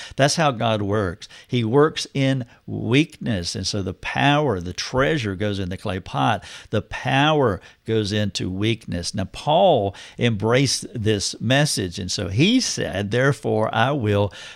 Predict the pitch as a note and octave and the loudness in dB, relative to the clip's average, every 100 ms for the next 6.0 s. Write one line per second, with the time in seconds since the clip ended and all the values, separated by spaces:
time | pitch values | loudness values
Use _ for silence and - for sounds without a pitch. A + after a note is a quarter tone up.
0 | - G#2 G2 C3 A#2+ F#2 - - G#2+ A#2+ | -8 -2 4 4 4 0 -4 0 2 2
1 | C3 C3 B2+ B2+ A#2 G#2+ A2 A#2+ B2+ A2+ | 2 0 2 2 2 2 2 4 2 0
2 | F#2+ F2+ F2 E2+ - - - - A2 G#2 | -2 -2 -4 -6 -14 -20 -2 2 2 2
3 | G2+ G2+ G2+ G2+ A#2 - F#2 E2+ - F#2 | 0 0 0 2 0 -2 -4 -4 -4 -4
4 | F2+ E2+ - G2+ G2 G#2 B2+ D#3+ G3 - | -4 -6 -6 -4 0 2 2 0 -2 -4
5 | G2 G2+ - - - B3+ A3+ F2+ E2 | -4 -2 -4 -6 -2 -2 -2 -4 -6